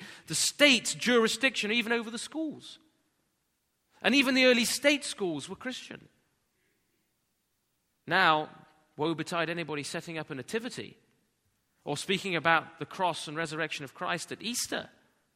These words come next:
or singing a carol in Canada.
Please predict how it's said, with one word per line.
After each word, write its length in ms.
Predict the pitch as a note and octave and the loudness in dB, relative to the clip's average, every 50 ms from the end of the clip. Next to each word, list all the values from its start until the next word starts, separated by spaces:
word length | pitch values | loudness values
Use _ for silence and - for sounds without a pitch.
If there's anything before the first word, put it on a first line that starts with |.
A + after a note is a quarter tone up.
| _ _ _ _ _ _ _ _ _ _ _ _ _ _ _ _ _ _ _ _ _ _ _ _ _ _ _ _ _ _ _ _ _ _ _ _ _ _ _ _ _ _ _ _ | _ _ _ _ _ _ _ _ _ _ _ _ _ _ _ _ _ _ _ _ _ _ _ _ _ _ _ _ _ _ _ _ _ _ _ _ _ _ _ _ _ _ _ _
or 140 | E3+ F3+ E3+ | 2 2 4
singing 360 | - - C4+ C4 B3 A#3 G#3+ | 4 4 6 6 8 8 6
a 40 | G3+ | 6
carol 600 | - - A3+ C#4 D4 D#4+ E4 E4 C4+ G3+ C#3 - - - - _ _ _ _ _ _ _ _ _ _ _ _ _ _ _ _ _ _ _ _ _ _ _ _ _ _ _ _ _ _ _ _ _ _ _ _ _ | 6 6 8 8 10 10 8 8 6 4 2 0 -8 -18 -20 _ _ _ _ _ _ _ _ _ _ _ _ _ _ _ _ _ _ _ _ _ _ _ _ _ _ _ _ _ _ _ _ _ _ _ _ _
in 140 | - C#3+ D3 | -10 -8 -8
Canada. 600 | - - - G3+ A#3 B3+ C4 G#3 - - - | -6 -8 -8 -8 -8 -8 -8 -10 -10 -14 -16